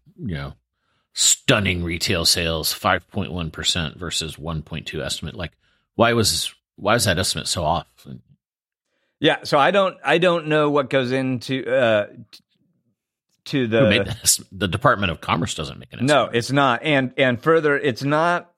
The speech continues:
Speaker 2: like, as rigorous as, like, uh, stock, uh, uh, public company earning, uh, E P S estimates, for example. Like, I, I don't think there's a,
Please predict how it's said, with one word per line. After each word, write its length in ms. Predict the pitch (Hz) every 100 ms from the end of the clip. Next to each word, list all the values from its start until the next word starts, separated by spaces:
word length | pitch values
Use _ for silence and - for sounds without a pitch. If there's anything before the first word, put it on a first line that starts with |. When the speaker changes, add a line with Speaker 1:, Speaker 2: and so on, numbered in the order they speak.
| _
Speaker 2:
like, 280 | 143 139 127
as 200 | 131 113
rigorous 640 | 113 131 127 131 120 -
as, 460 | 110 120 113 107 98
like, 480 | 104 104 98 98 _ _ _ -
uh, 480 | 110 98 90 87
stock, 460 | 104 - 120 113 117
uh, 260 | 110 101 95 -
uh, 220 | 107 95 85
public 400 | - 120 110 113
company 580 | 113 104 101 95 95
earning, 420 | 95 107 101 95 107
uh, 240 | 98 95
E 120 | 135 113
P 200 | 110 101
S 180 | 98
estimates, 480 | 95 87 101 85 80
for 140 | - 90
example. 460 | 82 90 82 90
Like, 180 | 87 92
I, 160 | 107 127
I 120 | 123
don't 260 | 127 131 -
think 180 | 117 107
there's 220 | 101 87
a, 300 | 98 90